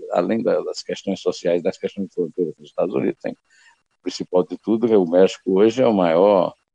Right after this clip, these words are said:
centro de cartéis de droga, não é mais a Colômbia, agora é o México, do mundo. E isso cria um clima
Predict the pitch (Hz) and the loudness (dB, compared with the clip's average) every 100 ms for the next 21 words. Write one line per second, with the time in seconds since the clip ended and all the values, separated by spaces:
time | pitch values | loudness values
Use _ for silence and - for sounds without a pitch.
0 | _ _ - - 117 123 127 92 80 78 | _ _ -10 0 4 4 2 -2 -2 -2
1 | 90 87 92 87 - 101 110 101 80 87 | -2 0 0 0 2 6 6 4 0 -2
2 | 90 98 107 92 92 90 90 87 92 85 | 4 4 6 4 2 2 0 0 0 2
3 | 107 92 85 101 120 98 107 - _ _ | 2 2 2 0 2 4 2 0 _ _
4 | _ - 139 131 139 117 82 - _ _ | _ 4 6 8 8 6 2 -4 _ _
5 | - - 127 139 - 165 135 - 120 120 | 0 6 8 6 2 -2 -2 2 6 8
6 | 131 139 127 - 110 113 120 123 | 8 6 4 2 4 6 6 4